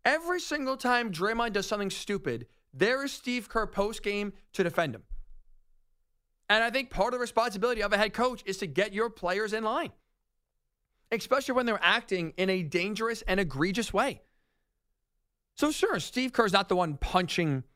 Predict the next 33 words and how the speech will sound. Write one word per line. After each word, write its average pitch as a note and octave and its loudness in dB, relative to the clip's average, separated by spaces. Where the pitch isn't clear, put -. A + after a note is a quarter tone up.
Yusuf F3 0
Nurkic. C3+ 0
He's D#4 0
not - -2
the B3 2
one A3 0
putting G#3 0
Gobert E3+ 2
in E3+ -2
a D#3 0
chokehold. C#3 -2
But F3+ 6
he, A#3+ 2
he, B3 0
I B3+ 2
think, A#3 0
is G#3+ 0
partially A3+ 2
responsible D3 0
for A3+ 2
Draymond's E3+ 2
actions. - 0
And G3 2
that's A3 0
why A#3 2
I - 2
think F#3+ -6
he A#3+ -6
should G#3+ -2
also A3 -2
suffer F#3 -2
the D#3 -2
punishment C3+ -2